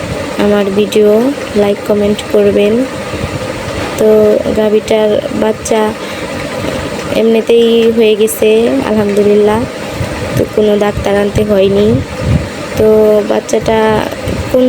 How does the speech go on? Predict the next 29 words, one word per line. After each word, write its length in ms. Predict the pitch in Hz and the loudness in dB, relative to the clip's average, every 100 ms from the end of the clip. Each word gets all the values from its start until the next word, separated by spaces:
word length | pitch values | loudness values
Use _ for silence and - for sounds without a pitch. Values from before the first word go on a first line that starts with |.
| 247 | 2
জাতের 280 | 233 240 233 | 0 2 4
হয়েছে 280 | 214 214 214 214 | 2 2 0 2
সেটা 200 | 214 208 208 | 0 -2 -2
আপনারা 320 | 214 208 208 214 - - - - 208 202 220 | 0 0 0 -2 -6 -6 -4 -2 -2 0 0
দেখে 280 | 220 - 202 208 | 0 -2 0 4
বলবেন। 380 | 220 202 208 240 285 - - - - - 240 | 4 4 2 2 0 -4 -6 -6 -6 -6 -2
আমি 160 | 214 208 208 | 0 2 0
আসলে 320 | 208 214 196 196 202 - - - 190 | 0 2 2 2 0 -6 -6 -4 0
জানি 220 | 208 202 202 | 0 2 2
না 60 | 202 202 | 2 0
এটা 140 | 202 196 | -2 0
কোন 120 | 202 196 | 0 2
জাতের 300 | 98 - 196 190 - - - 185 | 0 2 0 2 -2 -2 -4 -2
বাচ্চা 320 | 190 - - 190 196 | -2 -2 -2 0 2
হয়েছে। 380 | 196 196 - 208 208 - - - - - - | 2 2 0 0 0 -2 -6 -6 -6 -6 -4
তো 60 | 247 240 | 0 2
এই 40 | |
যে 80 | 226 233 | 2 0
দেখুন 220 | 233 233 226 220 | 0 0 2 0
বাচ্চাটা, 440 | 226 226 233 220 226 233 - | 0 -2 0 0 2 0 0
এটা 160 | 214 220 | 2 2
হচ্ছে 260 | 220 - - 226 214 | 2 0 0 0 0
একটা 220 | - 220 220 220 | 0 0 0 0
ষাঁড় 260 | - 208 208 | 0 0 2
গরু। 260 | 226 220 233 277 - - - - - - - | 2 4 4 2 -4 -8 -8 -8 -8 -4 0
তো 100 | 214 214 208 208 202 202 - - 214 | 4 4 4 4 4 2 0 0 0
এটা 220 | 214 220 214 - | 0 0 0 0
কোন 120 | 240 240 | 2 2
জাতের 280 | 233 226 226 | 2 2 2